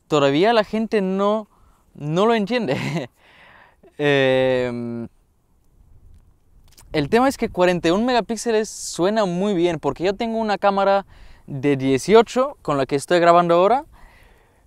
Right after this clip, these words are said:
Y, hombre, si tuviera veinte megapíxeles, pues igual, igual algo mejor, pero tampoco me hace falta. He hecho fotos con cámaras reflex de seis megapíxeles, eh, como la Di-,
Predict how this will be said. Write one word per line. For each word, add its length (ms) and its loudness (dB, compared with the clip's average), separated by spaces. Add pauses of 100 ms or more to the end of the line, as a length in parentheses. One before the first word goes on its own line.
(240)
Y, 1120 2
hombre, 300 2
si 100 -8
tuviera 920 4
veinte 320 4
megapíxeles, 560 -2
pues 240 -6
igual, 480 2
igual 320 4
algo 200 2
mejor, 460 2 (220)
pero 960 2 (260)
tampoco 440 -2
me 80 0
hace 180 -6
falta. 400 0 (680)
He 80 -4
hecho 160 -4
fotos 280 -2
con 140 -10
cámaras 640 -2 (320)
reflex 640 -6
de 140 -2
seis 260 -2
megapíxeles, 840 -4 (440)
eh, 540 -2
como 200 -4
la 160 2
Di-, 180 -10